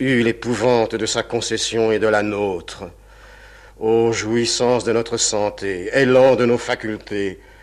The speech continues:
affection égoïste et passion pour lui, lui qui nous aime pour sa vie infinie. Et nous nous le rappelons et il voyage. Et si l'adoration s'en va,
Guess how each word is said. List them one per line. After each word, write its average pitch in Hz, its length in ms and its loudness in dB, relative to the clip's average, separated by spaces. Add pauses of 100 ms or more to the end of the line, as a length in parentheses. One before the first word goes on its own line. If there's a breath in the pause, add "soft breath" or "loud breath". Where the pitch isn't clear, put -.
(240 loud breath)
affection 120 760 -2
égoïste 113 880 0 (460 loud breath)
et 113 100 -6
passion 104 600 -2
pour 90 220 -14
lui, 85 360 -14 (720)
lui 110 220 -2
qui 110 160 -2
nous 101 240 -2
aime 98 440 -2
pour 92 140 -6
sa 95 160 -2
vie 95 220 -6
infinie. 90 640 -10 (1300 soft breath)
Et 107 460 -2 (120)
nous 95 300 -4
nous 98 240 -6
le 98 100 -2
rappelons 98 840 -2
et 98 100 -4
il 95 140 -6
voyage. 80 880 -4 (680 loud breath)
Et 98 60 -8
si - 200 0
l'adoration 110 680 4
s'en 110 260 2
va, 104 480 2